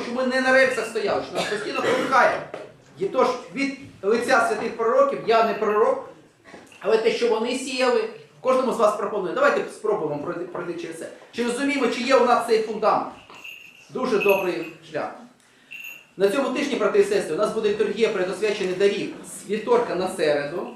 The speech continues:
Будь ласка, е, вівторок на шістнадцяту годину,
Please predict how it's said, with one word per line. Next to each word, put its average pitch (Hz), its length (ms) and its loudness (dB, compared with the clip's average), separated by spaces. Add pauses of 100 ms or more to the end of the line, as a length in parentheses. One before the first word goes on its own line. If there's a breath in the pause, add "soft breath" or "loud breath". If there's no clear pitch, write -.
(200)
Будь 156 120 -8
ласка, 175 400 0 (380)
е, 165 500 -2 (220)
вівторок 226 520 2
на 190 320 2 (180)
шістнадцяту 180 580 -6
годину, 226 300 -8